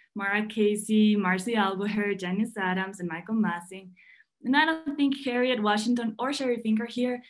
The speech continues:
but they were also part of the early crew along with Joe Loya. And in fact, the very first match ever was Joe Loya and Mara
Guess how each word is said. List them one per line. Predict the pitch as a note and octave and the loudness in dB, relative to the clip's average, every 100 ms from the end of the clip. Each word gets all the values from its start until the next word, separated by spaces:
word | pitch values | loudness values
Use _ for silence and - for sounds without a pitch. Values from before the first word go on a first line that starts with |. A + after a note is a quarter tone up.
| _ _ - | _ _ -10
but | F#3+ | -2
they | A#3 | 2
were | B3 | 4
also | B3 B3 B3 | 4 2 -2
part | A3 A3 | 0 -2
of | A3 | -4
the | - - | -10 -6
early | B3 C4+ C#4+ | -2 0 0
crew | C#4 - B3 B3+ - | -4 -2 -2 -2 -2
along | G#3 G#3 A3+ | -2 0 0
with | A3 G#3+ - | -2 -6 -4
Joe | G3+ | -2
Loya. | A3+ C#4+ D4 A3 - - - _ _ _ | 0 2 2 0 -4 -10 -20 _ _ _
And | G#3 G#3 | -6 0
in | G#3+ A3 - | 0 0 2
fact, | F4 A#3+ G#3+ A3 - _ _ _ - | 4 4 2 0 -12 _ _ _ -4
the | G#3+ | -4
very | G3 A#3 C4+ D4 D#4 D#4 - | 2 2 2 0 -2 -4 -4
first | C4 C4 C4+ - | 0 0 0 4
match | A3 A#3 A3 - _ - | 6 6 4 -4 _ 2
ever | C#4 D#4 G3 F3+ G3 A3 G#3+ - _ - | 4 4 2 0 0 -2 -4 -16 _ -2
was | G#3+ G#3+ A3 | 2 2 2
Joe | A#3+ B3+ | 2 2
Loya | A#3+ A3 A3+ B3 - | 4 4 4 2 -2
and | G3+ | -4
Mara | G3 F#3+ G3 | -2 0 0